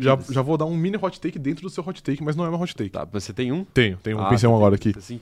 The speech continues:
Speaker 2: se, se inspirou comigo.
Speaker 1: O Pérez,
Speaker 2: Tá bom.
Speaker 1: mais ou menos. O Pérez vai ter uma carreira em números maior que de Bottas, em termos de vitórias.
Speaker 2: Ah, de vitórias vai, né? Vitória, quantas vitórias o Pérez tem?
Speaker 1: Seis.
Speaker 2: Quer dizer, não acho que é tão
Speaker 1: Acho que são
Speaker 2: assim.
Speaker 1: seis.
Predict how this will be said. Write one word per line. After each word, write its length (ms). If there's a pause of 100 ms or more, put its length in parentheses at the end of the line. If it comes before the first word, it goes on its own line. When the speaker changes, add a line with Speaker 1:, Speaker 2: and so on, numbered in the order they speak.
Speaker 2:
se, 60
se 100
inspirou 320
comigo. 400 (100)
Speaker 1:
O 120
Pérez, 380
Speaker 2:
Tá 60
bom. 60
Speaker 1:
mais 120
ou 60
menos. 180
O 100
Pérez 360
vai 500
ter 100
uma 100
carreira 580
em 60
números 440
maior 240
que 80
de 40
Bottas, 400 (260)
em 60
termos 200
de 40
vitórias. 300 (840)
Speaker 2:
Ah, 100
de 120
vitórias 320
vai, 220
né? 160 (200)
Vitória, 320
quantas 300
vitórias 400
o 60
Pérez 300
tem? 200 (600)
Speaker 1:
Seis. 320
Speaker 2:
Quer 100
dizer, 240
não 100
acho 140
que 80
é 20
tão 120
Speaker 1:
Acho 100
que 80
são 60
Speaker 2:
assim. 160
Speaker 1:
seis. 260